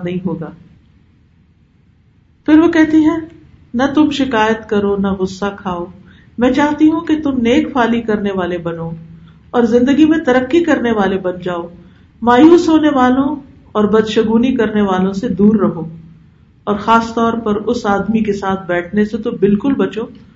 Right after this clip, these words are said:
جو فال گیری کرتا ہو، یعنی سپرسٹیشنز پر عمل کرتا ہو۔ ایسے لوگوں کے پاس نہ بیٹھو، بلکہ تم نیک فال، یعنی جو آپٹمسٹک بات کرتا ہو، اس کے ساتھ رہو،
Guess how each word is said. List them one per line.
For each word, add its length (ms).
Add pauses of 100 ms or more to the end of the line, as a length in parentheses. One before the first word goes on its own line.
(320)
جو 140
فال 380
گیری 300
کرتا 320
ہو، 160
یعنی 340
سپرسٹیشنز 800
پر 160
عمل 240
کرتا 300
ہو۔ 140 (500)
ایسے 260
لوگوں 260
کے 120
پاس 320
نہ 60
بیٹھو، 340 (680)
بلکہ 380 (440)
تم 200 (520)
نیک 320
فال، 180
یعنی 220
جو 200
آپٹمسٹک 680
بات 300
کرتا 260
ہو، 220
اس 140
کے 100
ساتھ 280
رہو، 220